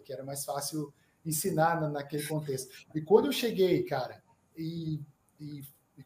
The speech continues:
comecei a dar aula de informática básica, assim, ah, pessoal, isso aqui é o mouse, né? Botão de mouse, né?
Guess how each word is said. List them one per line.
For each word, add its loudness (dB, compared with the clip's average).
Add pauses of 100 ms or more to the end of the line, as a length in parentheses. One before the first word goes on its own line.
comecei 0
a -2
dar 6
aula 4
de -4
informática -4
básica, 0
assim, -2 (320)
ah, -6 (260)
pessoal, 4
isso -2
aqui -6
é 2
o -2
mouse, 2 (520)
né? -8 (120)
Botão -2
de -4
mouse, 0 (220)
né? 0